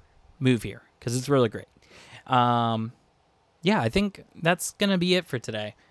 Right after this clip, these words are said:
I love Virginia Beach, and I hope that you can lo-, come to love Virginia Beach with me. Um, yeah, m-, put in the comments or in, in the reviews,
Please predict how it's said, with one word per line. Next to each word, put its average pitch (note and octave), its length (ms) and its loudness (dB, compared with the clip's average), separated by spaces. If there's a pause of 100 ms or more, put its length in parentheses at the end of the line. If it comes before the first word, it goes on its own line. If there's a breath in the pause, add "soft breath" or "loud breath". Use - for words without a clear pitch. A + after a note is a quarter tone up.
(320 soft breath)
I C#3+ 540 0
love B2 440 4
Virginia A#2+ 400 0
Beach, B2+ 500 -4 (100)
and A2+ 520 -2
I A2 80 -2
hope B2+ 220 0
that A#2 100 -2
you A#2+ 200 2
can C3+ 200 0
lo-, B2 220 2 (180)
come C3+ 220 2
to C#3 100 -2
love B2 260 4
Virginia B2+ 360 -2
Beach B2+ 260 -6
with C3 200 -4
me. G#3 180 -4 (380 loud breath)
Um, A2+ 600 -2 (640)
yeah, C#3 340 2 (440)
m-, E3+ 240 -6
put G#3+ 140 6
in A3+ 80 2
the A3 80 0
comments G#3+ 520 0
or D3 340 0
in, D3 480 -4
in D#3+ 100 -8
the D#3+ 80 -4
reviews, C#3+ 640 -6